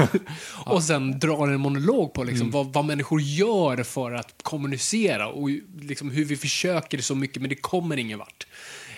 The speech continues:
Speaker 1: Eh, och det är liksom, det är en jätterolig scen och den är fantastiskt skriven, men det, men det, det bygger nästan mer på meddelandet de försöker ge ut där, att så här, människan har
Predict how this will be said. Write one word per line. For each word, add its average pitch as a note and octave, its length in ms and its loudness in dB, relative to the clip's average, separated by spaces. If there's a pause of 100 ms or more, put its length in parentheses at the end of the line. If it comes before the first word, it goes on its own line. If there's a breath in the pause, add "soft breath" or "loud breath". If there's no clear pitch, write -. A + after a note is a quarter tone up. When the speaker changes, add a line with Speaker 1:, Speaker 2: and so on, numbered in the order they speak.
(160 loud breath)
Speaker 1:
Eh, A2 480 -2 (140)
och F3 120 0
det F#3 100 2
är F3+ 40 2
liksom, F#3 360 -2 (120)
det C#3+ 100 4
är C#3+ 40 10
en C3+ 80 2
jätterolig C#3 480 4
scen D#3+ 400 2
och B2 160 0 (120)
den C3 180 -4
är C#3 340 -2
fantastiskt B2 500 -2
skriven, B2+ 260 -2
men C3+ 100 0
det, D3+ 80 -4
men D#3+ 240 2
det, D#3 260 -2 (540)
det D3 240 -2 (240)
bygger G#3 280 2
nästan E3 380 4
mer G3 280 4
på B2 420 0 (760 soft breath)
meddelandet D#3+ 880 2
de A2 120 -8
försöker G#2+ 380 -6
ge A#2 300 -6
ut - 180 -14
där, - 140 -12
att - 180 -10
så - 100 -8
här, - 160 -8 (300)
människan D#3+ 640 2
har D3 80 -6